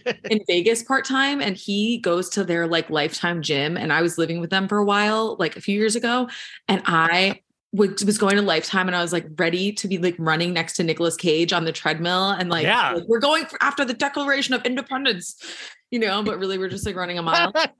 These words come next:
Speaker 1: you
Speaker 2: Um,
Speaker 1: imagine?
Speaker 2: <laughs>
Speaker 1: Could you imagine Nicolas Cage just doesn't wipe down the machines at twenty-four Hour Fitness?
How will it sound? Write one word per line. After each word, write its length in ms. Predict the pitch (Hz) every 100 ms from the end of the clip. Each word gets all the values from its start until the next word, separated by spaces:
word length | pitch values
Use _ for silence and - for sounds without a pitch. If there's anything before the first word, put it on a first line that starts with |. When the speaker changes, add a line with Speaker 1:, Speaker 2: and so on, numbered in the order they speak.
| -
Speaker 1:
you 440 | 247 240 233 214 330
Speaker 2:
Um, 20 |
Speaker 1:
imagine? 600 | 196 185 190 208 - 208 _
Speaker 2:
<laughs> 120 | -
Speaker 1:
Could 140 | 277
you 80 | 220
imagine 260 | 220 208 190
Nicolas 320 | 180 208 -
Cage 280 | 180 175 165
just 180 | 165
doesn't 320 | - 156 175 147
wipe 240 | 151 151
down 220 | 156 147
the 40 | 147
machines 460 | 143 151 139 143
at 100 | 147
twenty-four 400 | - 143 139 143
Hour 220 | 139 135
Fitness? 560 | 131 127 135 151 151